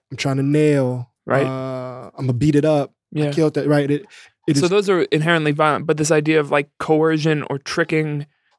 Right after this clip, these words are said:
Speaker 2: I think
Speaker 1: Mm-hmm.
Speaker 2: is a, is a related but somewhat more nuanced point about
Speaker 1: Mm-hmm.
Speaker 2: it's not just I,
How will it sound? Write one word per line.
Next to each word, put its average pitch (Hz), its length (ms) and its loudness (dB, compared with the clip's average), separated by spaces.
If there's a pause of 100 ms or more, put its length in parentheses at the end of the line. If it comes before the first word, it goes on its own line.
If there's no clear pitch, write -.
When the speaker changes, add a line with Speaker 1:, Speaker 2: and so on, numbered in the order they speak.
Speaker 2:
I 151 80 2
think 160 180 0
Speaker 1:
Mm-hmm. 156 40 0
Speaker 2:
is 147 100 0
a, 139 200 2 (140)
is 147 200 0 (1200)
a 147 80 4
related 151 500 2
but - 140 -2
somewhat 151 380 0
more 143 500 0 (360)
nuanced 147 500 0
point 131 300 -2 (140)
about 143 200 2
Speaker 1:
Mm-hmm. 139 80 2
Speaker 2:
it's 139 120 -4
not 156 240 0
just 147 420 -4 (640)
I, 143 440 0